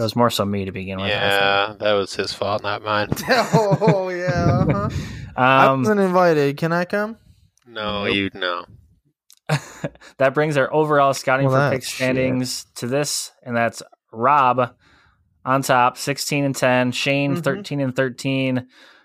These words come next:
Speaker 1: myself, Chris at twelve and fourteen. I'm, uh, I'm due for a, a little bit of a, a winning streak here.
Speaker 3: Yeah,
Speaker 2: Yeah.
Speaker 3: you need something here, bud. Like a miracle. You need Jesus.
Speaker 1: Well,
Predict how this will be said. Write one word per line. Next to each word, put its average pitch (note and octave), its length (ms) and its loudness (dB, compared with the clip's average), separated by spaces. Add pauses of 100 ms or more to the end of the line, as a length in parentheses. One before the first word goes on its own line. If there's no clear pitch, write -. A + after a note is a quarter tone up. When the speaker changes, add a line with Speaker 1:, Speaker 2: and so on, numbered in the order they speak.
Speaker 1:
myself, C3+ 720 2
Chris C3 400 0
at B2 240 0
twelve B2+ 240 0
and B2 140 -2
fourteen. B2+ 800 -2 (320)
I'm, B2+ 200 2
uh, A#2 280 4
I'm A#2 180 0
due B2 180 4
for A#2 240 0
a, G#2+ 280 0 (320)
a A#2 60 -8
little A#2 140 -2
bit A2+ 140 -4
of G#2+ 120 -2
a, G2+ 180 -2
a A#2 60 -8
winning G#2+ 260 -6
streak F#2+ 300 -14
here. F#2+ 240 -16 (640)
Speaker 3:
Yeah, C3+ 340 0
Speaker 2:
Yeah. C#3+ 80 0
Speaker 3:
you D#3 80 2
need E3 200 2
something C#3+ 320 0
here, C3 140 -2
bud. C3 300 2 (520)
Like C#3 160 -2
a C#3 60 0
miracle. C3+ 600 2
You D#3 120 2
need D#3 220 4
Jesus. B2 640 0 (540)
Speaker 1:
Well, B2+ 420 4